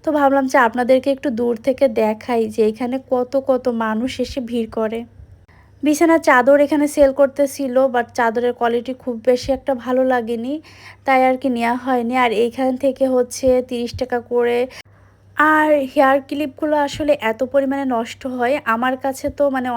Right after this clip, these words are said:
অনেক পরিমাণে নষ্ট হয়, দেখা যায় যে হাত থেকে পড়েই সেটা ভেঙে যায়। আর এটা উনি বলতেছিল যে রাবারের, এই কারণে আমি দেখে একটু আটকালাম। এখানে অনেক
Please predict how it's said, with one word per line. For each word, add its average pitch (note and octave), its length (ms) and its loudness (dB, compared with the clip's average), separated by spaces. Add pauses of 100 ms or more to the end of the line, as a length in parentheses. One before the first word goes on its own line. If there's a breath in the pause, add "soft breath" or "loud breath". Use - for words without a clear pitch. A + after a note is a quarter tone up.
অনেক B3 220 -8 (100)
পরিমাণে C4+ 340 -2
নষ্ট A#3+ 380 -4
হয়, A#3 180 -2
দেখা A#3 260 -2
যায় C4 220 -2
যে C#4 80 0 (420 loud breath)
হাত C4 140 0 (100)
থেকে C#4+ 160 0 (140)
পড়েই C4+ 260 6
সেটা C4+ 240 -2 (100)
ভেঙে C4+ 260 0
যায়। A#3 240 -6 (420 loud breath)
আর B3 240 2 (180)
এটা D4+ 220 2 (420)
উনি B3+ 120 -2 (100)
বলতেছিল C4 480 0
যে B3+ 160 0
রাবারের, A#3 640 0 (160)
এই A#3+ 140 -2
কারণে A#3+ 360 -2
আমি A3+ 120 -6 (140)
দেখে A3 280 -4 (180)
একটু - 180 -14 (120)
আটকালাম। A#3+ 520 -4
এখানে A#3+ 280 -8 (240)
অনেক B3+ 320 -4